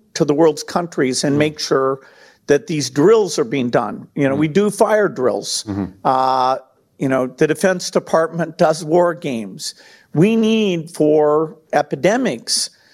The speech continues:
Speaker 1: uh, to practice. In fact, one of the reasons why Australia did well, uh, is that it, like, uh, Taiwan, was threatened by sars cov one. And so this idea of, okay, who are these P C R people?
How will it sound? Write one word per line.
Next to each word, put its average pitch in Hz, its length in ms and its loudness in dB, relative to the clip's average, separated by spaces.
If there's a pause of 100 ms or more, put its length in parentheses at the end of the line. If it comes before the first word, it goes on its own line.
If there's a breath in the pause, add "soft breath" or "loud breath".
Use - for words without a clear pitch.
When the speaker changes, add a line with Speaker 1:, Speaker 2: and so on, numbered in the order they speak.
(280 soft breath)
Speaker 1:
uh, 139 260 0
to - 140 -2
practice. 165 640 -2
In 151 120 0
fact, 160 360 -2 (120)
one 202 280 2
of 202 60 -2
the 180 80 0
reasons 165 440 -2
why 151 180 4
Australia 147 460 0
did 123 260 -2
well, 139 560 0 (480 soft breath)
uh, 135 380 0 (100)
is 156 340 2
that 143 440 0 (280)
it, 147 280 4
like, 147 500 0 (200)
uh, 123 480 2 (400)
Taiwan, 139 680 0
was 139 200 -4
threatened 143 280 0
by 131 120 2
sars 131 400 0
cov 123 260 -2 (100)
one. 123 540 -2 (340 soft breath)
And 131 140 -2
so 165 100 2
this 139 180 -2
idea 165 380 2
of, 143 80 0
okay, 147 340 0
who 185 240 2
are 180 140 4
these 156 180 -8
P 160 200 -4
C - 160 0
R 143 120 2
people? 147 600 -2